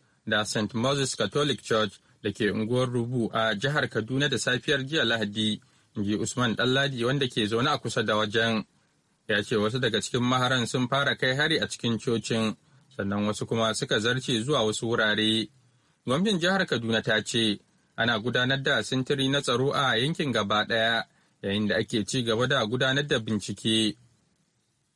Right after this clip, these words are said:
Shaidu a ƙasar Habasha sun ce sama da mutane dubu biyu ne aka kashe,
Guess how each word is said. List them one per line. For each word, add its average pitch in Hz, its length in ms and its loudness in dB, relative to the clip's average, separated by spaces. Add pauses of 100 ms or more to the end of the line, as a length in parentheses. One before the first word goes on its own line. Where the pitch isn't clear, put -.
(240)
Shaidu 123 280 0
a 185 120 0
ƙasar 180 260 0
Habasha 180 540 0
sun 165 200 0
ce 180 140 0
sama 170 240 0
da 147 100 2
mutane 143 460 0
dubu 156 320 -2
biyu 160 220 -2
ne 160 120 2
aka 143 240 0
kashe, 107 520 0